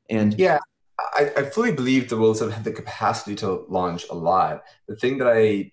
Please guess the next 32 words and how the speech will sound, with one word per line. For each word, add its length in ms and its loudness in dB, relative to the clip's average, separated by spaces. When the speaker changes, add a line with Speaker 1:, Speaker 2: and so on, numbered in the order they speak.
Speaker 2:
don't 180 0
understand 320 -2
as 120 -6
well 320 2
is 340 -2
what 160 -2
they'll 120 0
all 140 2
be 160 -8
used 280 -12
for, 580 -4
and, 420 -8
you 80 -12
know, 220 -4
kind 180 -6
of 40 -12
mapping 400 -4
and 220 -10
sort 140 -18
of 60 -20
geospatial 460 -6
stuff 220 -4
out 120 0
of 80 -2
Planet 260 -8
Labs 260 0
obviously 220 -8
makes 160 -14
a 40 -2
lot 80 0
of 80 -10
sense. 480 -6